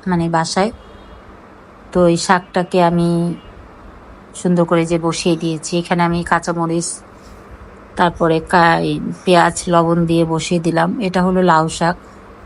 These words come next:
আজকে লাউ শাক ভাজি করব। আর গতকালকের তরকারি রান্না করা আছে। তো এই তো আমার শাকটা হয়ে গেছে, আমি এটাকে বাগার দিয়ে নিচ্ছি।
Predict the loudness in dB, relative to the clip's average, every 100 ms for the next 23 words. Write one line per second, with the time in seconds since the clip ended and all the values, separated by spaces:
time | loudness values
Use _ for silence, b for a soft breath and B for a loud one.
0 | -4 -2 0 2 2 2 -2 -4 -2 -2
1 | -2 -2 -4 0 -2 -2 -14 -20 -20 -20
2 | -20 -20 -20 -20 -20 -20 -18 -18 -18 -20
3 | -20 -20 -20 -20 -6 -2 2 2 2 2
4 | 2 0 -2 0 0 2 4 4 2 0
5 | 2 2 2 0 -2 -2 -4 -10 -16 -20
6 | -20 -20 -20 -20 -20 -20 -20 -20 -20 -20
7 | -20 -14 -2 0 2 2 0 0 -2 -2
8 | 0 0 2 2 2 0 0 2 2 2
9 | 0 0 -2 -4 -4 0 2 2 0 0
10 | 0 0 -6 -4 -4 -4